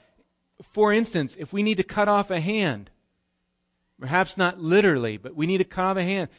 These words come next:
to get rid of sin, we do that because the command is to love God. Or a foot, or pluck out an eyeball. You know, we studied that, right? You know to not go home necessarily and start plucking eyeballs,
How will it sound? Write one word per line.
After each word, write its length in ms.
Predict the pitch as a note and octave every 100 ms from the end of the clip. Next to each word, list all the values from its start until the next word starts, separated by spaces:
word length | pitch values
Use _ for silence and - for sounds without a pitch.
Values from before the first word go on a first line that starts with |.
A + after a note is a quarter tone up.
| _
to 80 | E3+
get 160 | F3+
rid 140 | F3 F#3
of 100 | F3+
sin, 260 | - F#3+
we 100 | E3
do 320 | E3 - A#3+ C4+
that 300 | E3+ D3+ F3
because 280 | E3 F3 D#3+
the 80 |
command 420 | - F#3+ G#3 A3 F#3
is 80 | -
to 80 |
love 300 | E3 E3+ E3+
God. 380 | D#3+ G3+ F#3 A2+ - _ _ _ _ _ _ -
Or 180 | F3
a 40 | F#3
foot, 440 | - A#3 F3 -
or 160 | - E3+
pluck 320 | - G#3 -
out 160 | G#3 F#3+
an 100 | G3
eyeball. 800 | F#3+ F#3+ G#3 D#3 A#2 G2 - _ _ _ -
You 140 | D3
know, 320 | D#3+ F3 F3 -
we 140 | D#3
studied 380 | D#3+ A3 G3+ D#3
that, 260 | A#2+ G#2 A2+
right? 320 | C#3+ F#3 D#3 _
You 140 | - D3
know 180 | E3 F#3+
to 60 |
not 260 | F3+ F3 F3+
go 140 | D#3+
home 300 | D3+ F3 D#3+
necessarily 800 | D#3 D#3+ A3 - G#3 D#3+ E3 F3+ _ _ _ C3+
and 100 | C3
start 440 | - D3+ D#3 _
plucking 420 | - E3 D#3+ D#3 -
eyeballs, 720 | E3 D#3+ B2 B2 D#3+ -